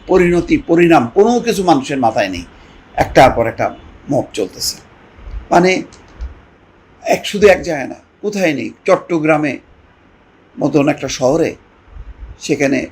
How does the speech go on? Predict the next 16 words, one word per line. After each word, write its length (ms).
মব, 200
বিয়ের 280
অনুষ্ঠানের 420
সামনে। 340
ভাই, 280
থানায় 340
যাও, 280
কে 160
এসে 220
অভিযোগ 380
দেখো, 220
মামলা 320
আছে 180
কিনা, 200
পুলিশকে 600
বলো, 280